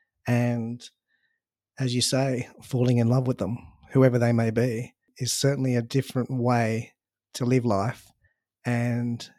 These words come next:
experience the, the true joys of life. So I find that very powerful.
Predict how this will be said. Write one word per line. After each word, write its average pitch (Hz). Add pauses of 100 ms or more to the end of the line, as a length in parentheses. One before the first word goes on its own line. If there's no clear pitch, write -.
(260)
experience 123 (260)
the, 123
the 131
true 143
joys 117 (100)
of 117
life. 110 (560)
So 117 (220)
I -
find 123
that 107
very 120
powerful. 117